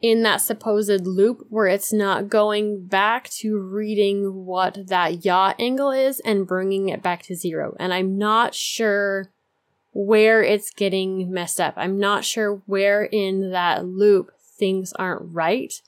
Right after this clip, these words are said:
because when I'm looking at it, it looks fine.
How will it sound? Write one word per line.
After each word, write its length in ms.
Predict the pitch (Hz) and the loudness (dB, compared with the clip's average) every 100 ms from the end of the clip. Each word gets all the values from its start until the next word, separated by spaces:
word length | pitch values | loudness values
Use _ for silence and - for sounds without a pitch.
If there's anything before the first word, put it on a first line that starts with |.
| _ _ _ | _ _ _
because 300 | 214 214 208 | 0 2 2
when 120 | 226 | 2
I'm 180 | 214 226 | 2 2
looking 400 | 269 349 330 277 | 2 2 4 4
at 160 | 214 202 | 4 4
it, 120 | - | 2
it 140 | 202 | 0
looks 340 | 185 190 - - | -2 -6 -8 -2
fine. 480 | 269 226 160 180 | 2 2 0 -6